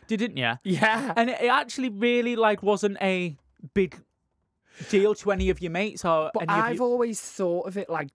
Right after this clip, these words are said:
Speaker 2: this. Like, for me, it was always a personal thing, and I came out as gay, and I thought, "I don't really wanna have to come out again." Like, I just feel like it's just something I should know.
Speaker 1: Yeah.
Speaker 2: And part of me sometimes thinks, "Did I just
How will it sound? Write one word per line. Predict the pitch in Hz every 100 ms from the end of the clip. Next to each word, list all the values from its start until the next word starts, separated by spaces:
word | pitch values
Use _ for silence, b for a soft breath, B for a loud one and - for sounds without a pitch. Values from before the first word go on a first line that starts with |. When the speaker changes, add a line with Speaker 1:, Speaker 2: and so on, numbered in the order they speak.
| _
Speaker 2:
this. | 147 117 - -
Like, | 151 139
for | - 160
me, | 156 156
it | 147
was | 156
always | 151 151 147
a | 151
personal | 151 139 131 147
thing, | 135 143 143
and | 139
I |
came | 135 - 139 143
out | 156
as | 190 -
gay, | 143 135 131
and | 147
I |
thought, | - 156 151
"I | -
don't | 156 196
really | 190 208
wanna | 180 165 156
have | 143
to | -
come | - 147
out | 123 143
again." | 180 180 165
Like, | 147 143
I | 147
just | 160 147
feel | - 175
like | 165 160
it's | 160
just | 151 -
something | - 147
I | 127 135
should | - 151
know. | 160 156 180 220 _
Speaker 1:
Yeah. | 202 143 113 B
Speaker 2:
And | 185 165
part | 208 208
of | 226
me | 247
sometimes | 247 240 233 220
thinks, | - 185 -
"Did | 180
I | 170
just | 165 -